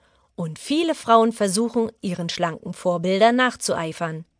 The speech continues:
Besonders Schauspielerinnen, die kürzlich schwanger waren,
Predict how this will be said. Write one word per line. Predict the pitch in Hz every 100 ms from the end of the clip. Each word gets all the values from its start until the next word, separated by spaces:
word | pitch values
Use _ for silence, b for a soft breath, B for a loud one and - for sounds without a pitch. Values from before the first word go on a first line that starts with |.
| _ _ _ _ B B B B B
Besonders | - 208 185 180 156 156 -
Schauspielerinnen, | 269 349 - 196 175 175 170 160
die | 160 160
kürzlich | - 185 - 160 -
schwanger | - 294 277 165
waren, | 170 208 240